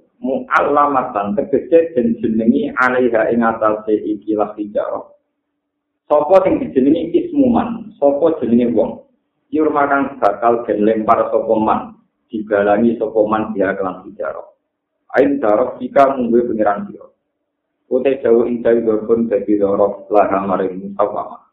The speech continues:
utawa laha maring ilah hijarah. Wa ma hiyalan ora ana utai hijarah, ayo hijarah, au bila Minaz zalimin, sanging pira-pira wong zalim.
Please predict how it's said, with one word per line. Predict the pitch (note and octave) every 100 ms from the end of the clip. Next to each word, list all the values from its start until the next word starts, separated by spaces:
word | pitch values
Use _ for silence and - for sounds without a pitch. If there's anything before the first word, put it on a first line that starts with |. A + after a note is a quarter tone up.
| _ -
utawa | - G2 F#2+
laha | D#2+ G2+
maring | G2+ F2+ D2 - -
ilah | - - -
hijarah. | C#2 D#2 F2 - _ _ _ _ _ _ _ _
Wa | G#2+ A2+
ma | C3 C#3
hiyalan | A#2+ A#2 A2+ A2+
ora | A2+ A2 G#2+
ana | G#2+
utai | G#2+ G2+ G#2
hijarah, | G#2 G2+ G2 G#2 F#2+
ayo | G2+ G2+
hijarah, | G2+ G2+ G2 G2 G2+ G2
au | G2 G2
bila | F#2+ F#2 D#2 _ F#2 _ _ _ _ _
Minaz | _ A2+ A#2+ C#3
zalimin, | A2+ A#2 A2+ A2+ A2+ G#2+ G#2+
sanging | G#2+ G#2+
pira-pira | G#2 G#2 G2 G2+
wong | G2 G2+ G2+
zalim. | F#2 F#2+ F#2+